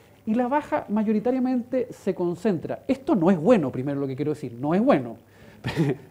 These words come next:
Eh, no estamos hablando de aprendizaje bueno en ninguno de los niveles, pero estoy tratando, tratamos, estamos tratando de explicar la baja que se da principalmente en los dos grupos socioeconómicos medio y medio alto. Em,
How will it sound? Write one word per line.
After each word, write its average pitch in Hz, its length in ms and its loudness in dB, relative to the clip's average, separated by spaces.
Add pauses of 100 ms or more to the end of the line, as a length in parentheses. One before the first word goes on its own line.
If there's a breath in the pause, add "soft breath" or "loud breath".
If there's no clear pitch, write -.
Eh, 139 200 -4
no 156 140 0
estamos 185 260 8
hablando 208 280 8
de 202 40 10
aprendizaje 185 500 4
bueno 220 420 2
en 165 220 -4
ninguno 170 320 2
de 302 80 2
los 285 80 0
niveles, 254 400 2 (340 loud breath)
pero 185 120 8
estoy 233 260 4
tratando, 214 460 2
tratamos, 202 320 4
estamos 226 240 0
tratando 214 260 4
de 214 40 6
explicar 202 280 2
la 185 140 6
baja 226 340 2
que 170 140 -10
se 175 160 -4
da 208 100 2
principalmente 214 880 -2 (320 soft breath)
en 196 160 4
los 185 140 0
dos 208 200 2
grupos 185 300 -2
socioeconómicos 185 640 0
medio 214 580 0 (240)
y 165 80 -6
medio 170 380 -2
alto. - 360 -10 (1200)
Em, 131 340 2